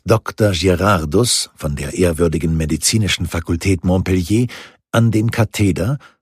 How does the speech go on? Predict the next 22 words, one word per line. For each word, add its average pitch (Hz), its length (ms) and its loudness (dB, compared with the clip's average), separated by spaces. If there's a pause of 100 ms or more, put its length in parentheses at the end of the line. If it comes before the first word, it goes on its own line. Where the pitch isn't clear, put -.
(200)
und 113 200 2
ließ 139 300 0
seinen 110 320 2
Blick - 480 -2
über 101 160 0
die 110 140 2
Anwesenden 76 600 -2
schweifen. - 600 -8 (1000)
Was - 160 -4
er 80 80 0
sah, 85 280 -2
erfüllte 73 400 -6
ihn 71 140 -4
mit 71 160 -6
Zufriedenheit. - 920 -6 (460)
Vorne 113 760 -2
saßen 104 500 0
die 87 120 -4
Studenten 85 680 -2
aus 78 200 -6
den 76 200 -2
Mönchsorden 85 840 -2